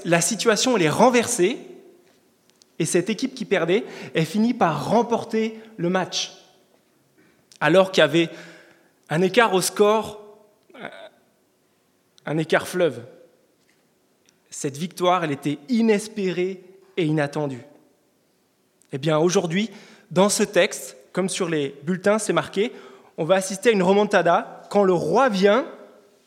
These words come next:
il renverse nos situations. On arrive aujourd'hui dans la deuxième partie du livre de Zacharie. Et dans cette deuxième partie du livre de Zacharie,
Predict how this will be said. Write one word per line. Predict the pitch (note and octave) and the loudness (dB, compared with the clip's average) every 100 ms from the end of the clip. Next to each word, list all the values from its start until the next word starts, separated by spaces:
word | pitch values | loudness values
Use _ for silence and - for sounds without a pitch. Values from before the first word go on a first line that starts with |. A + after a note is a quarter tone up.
| _ _ _ _ _ _ _ _ _ _ | _ _ _ _ _ _ _ _ _ _
il | F#3 F3+ | -2 0
renverse | F#3+ A3+ A3 A3+ B3+ - - - _ | 4 4 4 2 0 -6 -12 -16 _
nos | F#3 | -2
situations. | F#3 G3+ - F3+ E3+ D3+ A#2+ - _ _ _ _ _ _ _ _ _ _ _ _ _ _ _ _ _ _ | -2 -4 -2 0 0 -8 -10 -18 _ _ _ _ _ _ _ _ _ _ _ _ _ _ _ _ _ _
On | E3+ | 0
arrive | F#3+ G#3+ G#3 | 0 0 0
aujourd'hui | F#3+ E3+ F#3 C4+ - - - | -2 -2 -2 -4 -6 -18 -6
dans | E3+ E3+ | 0 2
la | D#3+ | 2
deuxième | D3+ G3 B3 G#3+ B3 B3+ | 2 2 2 2 2 2
partie | B3 G3+ - B3 | 0 -2 -6 -6
du | F#3+ | -4
livre | G3 A#3 F3+ | -4 -2 -4
de | C#3+ | -2
Zacharie. | D#3 G3 G#3 F3 F#3+ D#4 - - - - - | 0 0 2 2 0 -4 -10 -20 -20 -14 -2
Et | F3 | 2
dans | G3 | 2
cette | F#3 G3+ D3 | 2 0 0
deuxième | F#3+ C4+ B3+ B3 | 0 2 2 0
partie | A#3 - - | 0 -2 -6
du | F#3 F#3 | -8 -8
livre | G3 | -6
de | E3+ | -2
Zacharie, | E3+ E3+ D#3 F#3 | -2 0 0 -2